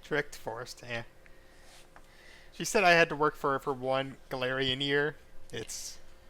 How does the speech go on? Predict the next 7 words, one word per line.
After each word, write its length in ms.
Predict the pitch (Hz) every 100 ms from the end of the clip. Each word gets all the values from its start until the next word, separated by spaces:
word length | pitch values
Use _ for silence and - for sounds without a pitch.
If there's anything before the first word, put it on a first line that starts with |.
| - - - - - - - - - - - - - - - -
devil's 260 | - 135 135
in 60 | 131
the 80 |
details 440 | 127 123 - 117 123
and 80 | 120
all 100 | 117
that. 240 | 117 127